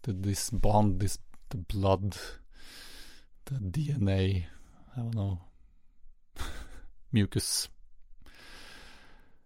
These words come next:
<sighs> is, um, is the most, like, at times it feels like that's where you get challenged the most, you know, like, you go home or you,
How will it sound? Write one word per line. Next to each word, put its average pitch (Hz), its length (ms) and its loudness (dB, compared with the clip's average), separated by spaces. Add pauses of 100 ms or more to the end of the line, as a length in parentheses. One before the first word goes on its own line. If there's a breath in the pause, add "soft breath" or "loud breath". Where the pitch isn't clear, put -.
(280 loud breath)
<sighs> - 40 -16 (1400 loud breath)
is, 98 300 0
um, 98 720 4 (1600 loud breath)
is 143 160 -6
the 139 80 4
most, 151 420 6
like, 139 340 2
at - 120 -6
times 165 380 4
it 139 80 -4
feels 131 340 6
like 120 320 4
that's - 320 -2
where 123 80 8
you 117 160 8
get 110 260 4
challenged 110 560 2
the 123 60 -2
most, 101 600 0 (180)
you 110 140 2
know, 104 360 2 (800 soft breath)
like, - 600 -8 (1300 loud breath)
you - 160 -20
go 107 160 4
home 101 480 6
or 95 160 4
you, 92 240 2